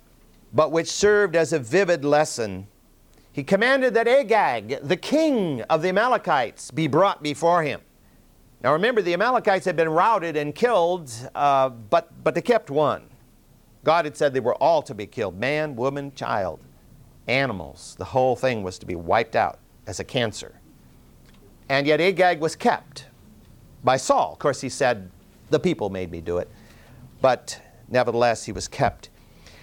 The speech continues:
And so Samuel commanded, "Bring Agag before me." Now our passage, as it's translated here in the N A S B,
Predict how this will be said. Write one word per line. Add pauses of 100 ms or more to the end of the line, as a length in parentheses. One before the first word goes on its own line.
(120)
And
so
Samuel
commanded,
"Bring
Agag (340)
before
me." (920)
Now
our
passage,
as
it's
translated
here
in
the
N
A
S
B,